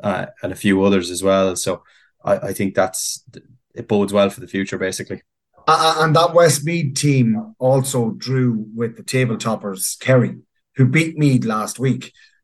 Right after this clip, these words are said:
Speaker 2: Um, so, you know, who stole that one, I suppose, in the second half against Meath. Um, so to put in a, a huge victory like that, two thirteen to one six, um, against a team who drew with the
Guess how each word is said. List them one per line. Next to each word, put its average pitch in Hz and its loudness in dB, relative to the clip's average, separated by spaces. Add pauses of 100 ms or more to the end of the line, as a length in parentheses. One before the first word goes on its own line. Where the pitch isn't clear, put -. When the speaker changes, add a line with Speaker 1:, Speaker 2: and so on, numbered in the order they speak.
Speaker 2:
Um, 113 0
so, 143 0 (360)
you 170 -2
know, 131 2
who 131 -2
stole 165 -2
that 127 -4
one, 113 -10
I - -8
suppose, 104 -10
in 104 -10
the 98 -8
second 113 0
half 117 0
against 101 -4
Meath. 107 0 (360)
Um, 127 6
so 160 4
to - 0
put 165 4
in 185 6 (340)
a, 143 -6
a 143 -4
huge 143 -2
victory 143 0
like 123 4
that, 131 2
two 147 -2
thirteen 135 0 (280)
to 127 -12
one 120 -2
six, - -6 (380)
um, 113 -2
against 135 -4
a - -14
team 117 -6
who 113 -8
drew 120 0
with 110 -4
the - -14